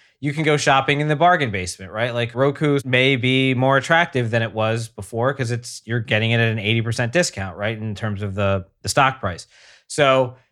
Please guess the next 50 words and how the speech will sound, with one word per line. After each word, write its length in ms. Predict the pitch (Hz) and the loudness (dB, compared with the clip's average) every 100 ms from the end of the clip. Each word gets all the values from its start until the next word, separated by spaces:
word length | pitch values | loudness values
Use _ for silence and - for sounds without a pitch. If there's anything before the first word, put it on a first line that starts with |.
| _ 117 | _ 2
that 340 | 147 190 185 | 4 4 2
leads 260 | 175 165 - | 2 2 2
to 140 | 160 | 2
a 20 | |
lot 220 | 143 135 | 4 4
of 120 | 139 123 | 4 0
interesting 800 | 127 131 - 135 131 123 123 - | -2 -6 -4 -2 -2 -4 -8 -12
moving 360 | - 139 131 131 | -2 0 2 0
and 100 | 120 | -2
shaking 560 | - 120 120 131 127 120 | -2 -2 0 -2 -2 -4
and, 240 | 110 104 | -4 -6
you 80 | 110 | -4
know, 100 | 110 | -4
among, 280 | 110 113 113 | -4 -4 -4
like, 200 | 107 - | -6 -4
the 260 | 110 107 | -2 -2
media 360 | 101 120 120 117 | 0 0 2 0
bankers 640 | 113 113 117 117 120 120 | 0 -2 -2 -2 -2 -4
and 100 | 110 | -6
things 220 | 113 110 | -8 -6
like 160 | 110 104 | -6 -2
that. 260 | 120 113 - | -2 -2 -4
So 280 | 120 117 - | -4 -2 2
I 100 | 170 | 2
don't 240 | 226 156 | 2 0
know 360 | 151 147 156 160 | 2 4 6 4
where 260 | 151 147 | 4 4
we 160 | 143 139 | 4 4
are 260 | 127 131 131 | 4 4 2
in 100 | 123 | -2
the 80 | |
cycle 500 | - 110 120 143 180 | -4 -4 -4 0 0
and 140 | 131 117 | 0 2
whether 260 | 117 117 | 2 2
things 260 | 113 117 113 | 0 -2 -2
are 60 | 107 | -2
gonna 140 | 104 | -4
keep 260 | - 101 _ - | -6 -8 _ -4
falling, 460 | 110 120 165 196 | 0 2 2 0
but 280 | 143 135 - _ _ _ 131 | 2 0 0 _ _ _ -10
suffice 400 | 165 151 190 170 | -4 2 2 2
it 60 | |
to 80 | 160 | -4
say, 420 | - 135 131 120 _ _ _ | 2 4 4 -2 _ _ _
we're 100 | 127 | -2
in 60 | 156 | 0
a 60 | 151 | 2
time 220 | 160 151 | 2 2
of 80 | - | 2
transition. 680 | 151 131 120 120 117 117 | 0 2 0 0 -4 -6